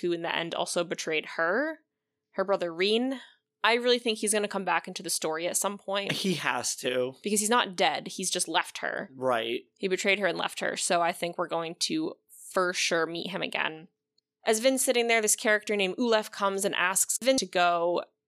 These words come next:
Speaker 1: downstairs because the job's almost ready and Cayman is mad. So Cayman is the leader of their
Speaker 2: It's like a
Speaker 1: pack
Speaker 2: thieving
Speaker 1: of
Speaker 2: gang.
Speaker 1: thieves.
Speaker 2: Yeah.
Speaker 1: Vin has to go with him. She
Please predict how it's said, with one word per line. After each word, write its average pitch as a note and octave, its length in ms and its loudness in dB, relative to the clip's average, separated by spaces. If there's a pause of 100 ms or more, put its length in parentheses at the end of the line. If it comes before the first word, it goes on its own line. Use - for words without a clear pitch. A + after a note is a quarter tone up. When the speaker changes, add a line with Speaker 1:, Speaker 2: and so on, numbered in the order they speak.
(120)
Speaker 1:
downstairs F3 760 2
because F3 400 -4
the F#3 180 0
job's F3 460 2
almost E3+ 360 -2
ready D#3 280 -2
and F3 160 -8
Cayman F3 400 -2
is D#3+ 180 -6
mad. - 540 -4 (300)
So - 140 0
Cayman B3+ 360 2
is F#3+ 400 2 (320)
the G3+ 100 2
leader G3+ 340 4
of F3 420 -2
their D#3+ 480 0 (180)
Speaker 2:
It's - 80 -2
like G#3+ 80 2
a G3 60 6
Speaker 1:
pack - 60 -10
Speaker 2:
thieving D#3+ 360 4
Speaker 1:
of B2+ 60 -2
Speaker 2:
gang. A#2+ 180 2
Speaker 1:
thieves. C3+ 480 -2
Speaker 2:
Yeah. A2+ 320 0 (500)
Speaker 1:
Vin F#3 320 0
has F3 360 0
to F#3 60 0
go E3 520 0
with - 400 -8
him. - 500 -14
She F3 580 0